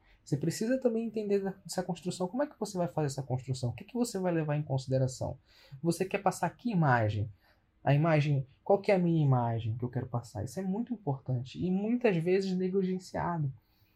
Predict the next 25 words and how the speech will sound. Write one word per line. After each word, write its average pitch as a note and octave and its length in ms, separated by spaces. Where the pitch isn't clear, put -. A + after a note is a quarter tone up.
né? C3+ 160
Tem D3+ 140
vários E3+ 260
cursos - 320
que - 140
você D3 180
pega C#3 260
aí C3+ 80
de C3 80
marketing B2+ 440
digital B2 380
que - 140
não B3 140
falam G#3+ 280
absolutamente G#3+ 640
nada G3+ 260
da G3+ 160
gestão G3+ 320
de G3 80
marca, F#3 400
da D#3 140
construção F#3 680
dessa F#3+ 240
marca C3+ 300
pessoal. - 460